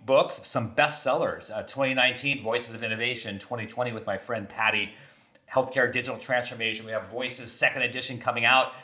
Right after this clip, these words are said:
in July of twenty twenty-three. We have a book on patient experience, which is gonna blow, blow up. And, uh, that comes out in the spring. That's with my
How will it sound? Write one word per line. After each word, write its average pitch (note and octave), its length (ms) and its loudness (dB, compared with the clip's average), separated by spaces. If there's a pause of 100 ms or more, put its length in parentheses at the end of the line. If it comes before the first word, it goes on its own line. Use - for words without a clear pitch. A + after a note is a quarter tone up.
(440)
in B2 200 0
July A#2+ 480 6
of A#2 180 6
twenty B2 500 -2
twenty-three. B2 960 -2 (240)
We B2+ 140 -6
have B2 460 6 (260)
a B2 80 0
book D3 260 0
on B2+ 140 2
patient C#3+ 320 0
experience, D3 380 -2
which A#2 100 -8
is - 100 -12
gonna A#2+ 300 -2 (140)
blow, E3 1000 4
blow D#3+ 300 6
up. A#2+ 500 6 (200)
And, B2 440 4
uh, A#2 280 6
that D#3 240 6
comes C#3+ 220 -2
out C#3+ 320 4
in B2 100 -8
the A2 80 -8
spring. C3 400 -2
That's B2 220 0
with B2 220 -2 (280)
my B2 220 4